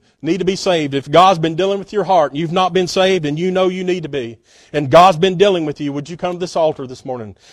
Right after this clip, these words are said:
and let me pray with you? And let's pray together and let's get it right today before it's too late.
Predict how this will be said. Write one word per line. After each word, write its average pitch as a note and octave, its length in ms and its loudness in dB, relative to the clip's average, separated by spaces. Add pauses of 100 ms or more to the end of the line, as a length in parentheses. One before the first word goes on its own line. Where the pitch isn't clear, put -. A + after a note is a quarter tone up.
and C3+ 160 -2
let G3 180 4
me A3 140 -4
pray G3 320 0
with C#3+ 240 -10
you? A2 160 -14 (240)
And C#3 140 -6
let's F3 160 -4
pray G3 320 -2
together D3+ 320 -4
and D3 80 -6
let's F3+ 180 -6
get F#3 160 -2
it F#3+ 80 -4
right E3 280 -2
today D#3 260 -8
before D3 280 -10
it's - 140 -14
too C#3 160 -12
late. B2+ 340 -12